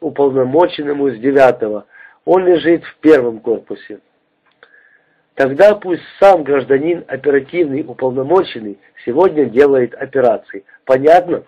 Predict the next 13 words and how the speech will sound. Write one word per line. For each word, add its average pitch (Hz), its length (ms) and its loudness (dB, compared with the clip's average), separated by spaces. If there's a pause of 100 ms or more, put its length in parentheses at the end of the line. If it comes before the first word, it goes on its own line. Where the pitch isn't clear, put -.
(920)
Прошу, 165 440 2
чтоб 165 220 -4
через 151 300 -4
полчаса 165 580 2
мне 151 160 -2
доложили, 123 760 0
ушел 190 460 2
ли 139 140 6
этот 151 400 4
этап. 127 360 -4 (600)
Вам 160 340 2
затрудняться 151 720 0
незачем. 113 560 -4